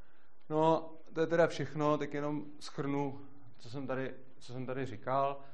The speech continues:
První teda, že to školství je nástrojem té státní propagandy, pak, že existují ty modely vzdělávání úplně jiný, jako třeba ty svobodný skul-, školy, nebo ten unschooling, nebo homeschooling a podobně. A to se tady vůbec neděje.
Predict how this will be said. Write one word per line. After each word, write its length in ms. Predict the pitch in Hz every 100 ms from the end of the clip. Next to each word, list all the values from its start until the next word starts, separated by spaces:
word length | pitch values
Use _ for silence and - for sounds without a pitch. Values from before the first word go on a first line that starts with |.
| - - -
První 300 | 147 143 147
teda, 240 | 147 143
že 140 | 139 135 - - - -
to 360 | 151 139 135 131
školství 420 | 135 143 135 139
je 60 | 135
nástrojem 500 | 127 127 135 135 131
té 80 |
státní 360 | 131 139 131 110
propagandy, 800 | 113 104 143 160 165 170 170 170 170 - - - - -
pak, 180 | - 139
že 280 | 123 147 143
existují 540 | 143 131 135 - 143 135
ty 140 | 143
modely 300 | 131 131 131
vzdělávání 560 | 127 127 123 123 123 120
úplně 260 | 120 131
jiný, 220 | 120 117 104
jako 180 | 101
třeba 180 | 107 107
ty 100 | 107
svobodný 420 | 104 110 117 120
skul-, 400 | 117 - - 110 104
školy, 340 | - 107 104
nebo 160 | 101 101
ten 140 | 101 98
unschooling, 520 | 104 - 113 110 107
nebo 180 | 101 98
homeschooling 560 | 104 107 - 113 107 95
a 60 |
podobně. 400 | 87 110 107 101 - - - - -
A 640 | 107 104 101 101 98 95 101 - - -
to 120 | - 104
se 80 |
tady 160 | 107 104
vůbec 360 | 107 107 - -
neděje. 520 | 95 95 120 139 147